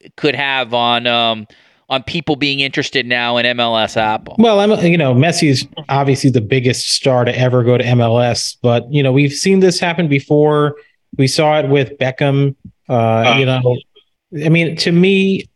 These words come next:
Speaker 2: I, I just, I'm a little skeptical of the idea that that's going to really turn M L S around as far as becoming something that really takes off, maybe is equivalent to a Premier League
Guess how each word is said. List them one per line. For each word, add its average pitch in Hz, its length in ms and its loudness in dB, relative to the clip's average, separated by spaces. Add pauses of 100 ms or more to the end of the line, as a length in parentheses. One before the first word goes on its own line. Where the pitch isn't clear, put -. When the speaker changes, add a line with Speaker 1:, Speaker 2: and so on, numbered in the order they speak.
Speaker 2:
I, 160 260 -2
I 175 60 2
just, 175 360 -2
I'm 165 180 0
a 170 60 2
little 202 220 2
skeptical 160 960 -2
of 135 320 0
the 135 140 2
idea 127 640 0 (340)
that 127 400 -2 (240)
that's 139 400 -4
going 147 240 0
to 123 260 0
really 131 640 2 (280)
turn 156 380 0
M 143 240 -2
L 131 140 2
S 123 240 -2
around 117 500 0
as 110 140 -6
far 120 280 2
as 117 280 0 (320)
becoming 143 480 -2
something 127 520 0
that 123 380 -2 (360)
really 147 240 4
takes - 400 -4
off, 131 340 2
maybe 131 380 0
is 123 260 -2 (200)
equivalent 135 560 0
to 143 140 2
a 127 40 2
Premier 139 380 2
League 131 500 2